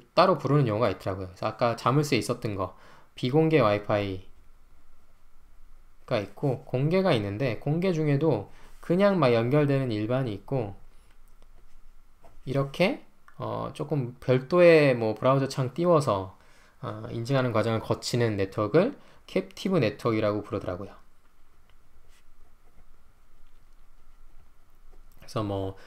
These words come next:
회사나 집처럼 완전히 통제된 환경에서는 아이디나 암호를 받으면 되는데,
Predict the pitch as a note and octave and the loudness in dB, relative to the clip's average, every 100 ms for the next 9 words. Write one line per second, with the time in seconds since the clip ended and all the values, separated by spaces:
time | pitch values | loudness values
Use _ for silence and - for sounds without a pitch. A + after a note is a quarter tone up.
0 | - - F3 F#3+ F3 C#3+ - - C3 C3 | -4 2 4 6 6 4 0 4 6 6
1 | G#2+ G#2 B2 A#2+ F3 F3+ F#3 F3 E3 F3+ | 4 2 0 0 0 2 4 4 4 4
2 | F3+ C3 A2+ A#2 B2+ G2+ A2+ A2+ C3 C3+ | 4 4 2 2 0 0 0 2 2 4
3 | G2+ G#2 A#2+ A#2+ - A#2+ A#2+ G#2+ F#2+ F#2 | 4 4 2 0 -2 -2 -2 0 -2 0
4 | G#2+ A#2 F#2 | 0 0 -2